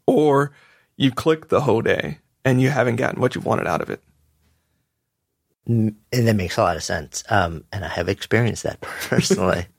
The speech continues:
Speaker 1: <laughs>
Speaker 2: as I'm sure a lot of people have. The other thing that I think it, it makes sense that, for us to touch on, sort of, like, in, while we're sort of in this zone, is the idea of time of day.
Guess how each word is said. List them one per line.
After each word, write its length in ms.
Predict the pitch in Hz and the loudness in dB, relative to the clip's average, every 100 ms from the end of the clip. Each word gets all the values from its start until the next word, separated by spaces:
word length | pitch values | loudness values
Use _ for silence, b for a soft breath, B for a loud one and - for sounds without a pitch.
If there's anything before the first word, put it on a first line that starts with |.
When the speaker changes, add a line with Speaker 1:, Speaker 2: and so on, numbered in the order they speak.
| - | -14
Speaker 1:
<laughs> 260 | - - - | -12 -12 -4
Speaker 2:
as 160 | 95 | -2
I'm 100 | 92 | 0
sure 180 | 92 101 | 0 0
a 60 | 92 | 2
lot 220 | 87 87 | 2 2
of 100 | 92 | 0
people 260 | 95 - 82 | -4 -6 -4
have. 300 | 85 85 - b b b b b _ | -4 -4 -8 b b b b b _
The 200 | 110 113 | 2 4
other 180 | 123 123 | 4 2
thing 180 | 117 95 | 2 2
that 140 | 87 | 2
I 40 | |
think 240 | 82 92 85 | 0 -4 -2
it, 240 | 82 - _ _ - | -2 -4 _ _ -6
it 120 | 92 | -4
makes 240 | 82 85 | -4 -4
sense 240 | - 85 - | -2 -2 -2
that, 160 | 80 _ _ - | -4 _ _ -4
for 160 | 95 | 0
us 120 | 87 - | 0 0
to 100 | - | -6
touch 340 | - 101 - | -2 -2 0
on, 240 | 82 76 | -2 -2
sort 160 | - - | -4 -4
of, 60 | 82 | -4
like, 160 | - | -4
in, 140 | 87 85 85 | -6 -6 -8
while 320 | 85 85 85 | -2 0 2
we're 200 | 87 85 | 2 -2
sort 200 | - 90 | -4 -4
of 80 | 82 | -2
in 140 | 82 | -2
this 140 | 80 - | -2 0
zone, 400 | 82 80 82 80 b b b b b b _ | 0 2 0 -4 b b b b b b _
is 180 | - 92 | -2 0
the 100 | 90 | 2
idea 240 | 90 92 87 | 4 4 2
of 140 | - | 0
time 360 | - - 87 78 | -6 0 0 0
of 180 | 67 - | -6 -8
day. 380 | - - 85 | -8 -8 -10